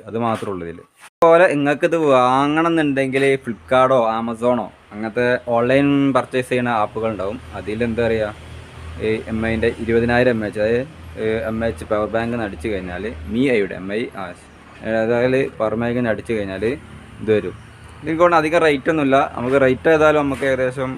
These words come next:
ഉം, വാങ്ങുന്നത് മുതലാവും. ഏ, കാരണം വേറെ ഒന്നുമല്ല, ഇത് ചാർജ് കറക്റ്റ് നമുക്ക് പറ്റിക്കപ്പെടുന്നൊന്നുമില്ല.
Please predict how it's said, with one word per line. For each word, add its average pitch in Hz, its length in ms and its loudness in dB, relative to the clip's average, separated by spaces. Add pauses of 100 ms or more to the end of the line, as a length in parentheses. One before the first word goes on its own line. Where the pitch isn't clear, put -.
(140)
ഉം, 113 580 -6 (460)
വാങ്ങുന്നത് 143 440 4
മുതലാവും. 120 380 -2 (240)
ഏ, 123 60 0 (540)
കാരണം 123 380 2 (1300)
വേറെ 123 160 2
ഒന്നുമല്ല, 131 300 2
ഇത് 123 120 0 (580)
ചാർജ് 120 380 2
കറക്റ്റ് 123 300 0
നമുക്ക് 127 280 0 (400)
പറ്റിക്കപ്പെടുന്നൊന്നുമില്ല. 131 760 0